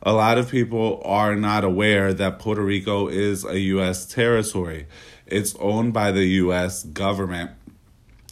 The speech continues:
and was given over to the U S as a result of the Spanish-American War.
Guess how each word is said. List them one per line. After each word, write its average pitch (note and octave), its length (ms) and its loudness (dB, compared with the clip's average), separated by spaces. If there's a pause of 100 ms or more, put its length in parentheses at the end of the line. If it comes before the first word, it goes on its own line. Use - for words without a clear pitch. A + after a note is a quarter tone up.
(100)
and A#2 140 2
was G#2+ 240 2
given A2+ 540 2 (360)
over A#2+ 360 2
to A2+ 180 -2
the G2 140 2
U F#2 240 2
S F#2 400 0 (460)
as G2 200 0
a G#2 80 0
result G2 640 2
of F#2+ 140 0
the G2 140 0
Spanish-American F2 1500 -2
War. E2+ 520 -2